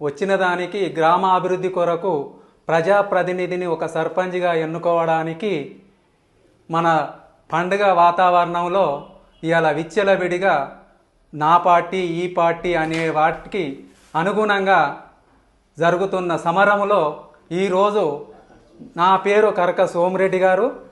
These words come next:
దీవిటిపల్లి గ్రామ వాస్తవ్యుణ్ణి, బీజేపీ పార్టీ సర్పంచి అభ్యర్థిగా దీవిటిపల్లి గ్రామ ప్రజలకు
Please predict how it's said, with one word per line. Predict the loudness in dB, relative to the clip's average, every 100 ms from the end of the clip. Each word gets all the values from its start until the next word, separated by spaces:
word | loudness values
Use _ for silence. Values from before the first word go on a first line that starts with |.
| _ _ _ _
దీవిటిపల్లి | -4 -2 -2 -2 0 0
గ్రామ | 0 2 2 2
వాస్తవ్యుణ్ణి, | 2 2 2 0 2 0 -2 -6 -8 -12 -20 -20 _ _ _ _ _ _ -8
బీజేపీ | -2 0 6 6 6 2
పార్టీ | 4 4 2 _ _ _ _ _ _ 0
సర్పంచి | 0 2 2 2 2
అభ్యర్థిగా | 2 2 0 0 2 4 4 0 -12 _ _ _ _ _ _ _ _ _ -18
దీవిటిపల్లి | -8 -4 -4 -4 -4 -2
గ్రామ | -2 -2
ప్రజలకు | -2 -2 -2 -2 -2